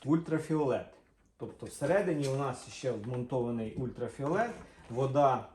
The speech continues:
вже додатково очищена на ультрафіолетовій лампі,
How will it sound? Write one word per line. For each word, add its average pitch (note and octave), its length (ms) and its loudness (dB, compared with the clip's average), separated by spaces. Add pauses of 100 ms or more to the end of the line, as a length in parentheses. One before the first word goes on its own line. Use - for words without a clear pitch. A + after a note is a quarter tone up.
(160)
вже B2 440 0 (640)
додатково C#3 840 2
очищена C3 760 -2
на A#2 400 -6 (440)
ультрафіолетовій B2+ 920 0
лампі, F#3+ 580 0